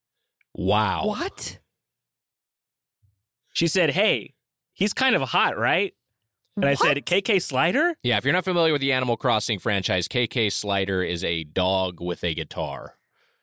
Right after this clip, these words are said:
Speaker 3: And apparently
Speaker 2: And
Speaker 3: he's hot.
Speaker 2: eyebrows.
Speaker 1: Yeah.
Speaker 2: Huge
Speaker 3: Yes.
Speaker 2: eyebrows.
Speaker 3: That was the one thing she responded to in the entire store.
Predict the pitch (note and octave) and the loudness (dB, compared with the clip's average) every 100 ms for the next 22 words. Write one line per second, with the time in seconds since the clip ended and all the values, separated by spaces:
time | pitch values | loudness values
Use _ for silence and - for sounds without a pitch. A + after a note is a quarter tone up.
0 | _ _ - D3 D#3 E3 B3+ A3 F3 C#3+ | _ _ -4 0 0 2 2 2 0 2
1 | C#3+ A3 C#4 G#3 C3+ C3 - - - - | 2 2 2 0 -2 -4 -10 -12 -4 2
2 | C4 D#4+ E4+ E4+ C4 - A3+ G3+ F#3 C#3+ | 4 6 4 2 0 0 0 2 2 0
3 | B2 B2+ - - - _ - D#3+ A#3 G#3+ | -4 -8 -10 -12 -16 _ -2 0 2 2
4 | F#3 G3 A3+ G#3+ G3+ G3+ F3 - D#3+ E3 | 2 2 2 0 0 2 0 2 0 0
5 | D#3+ E3 D3+ C#3+ C#3 C#3+ C#3 C3 - B2 | 0 0 2 0 0 0 0 0 0 0
6 | A#2 | 0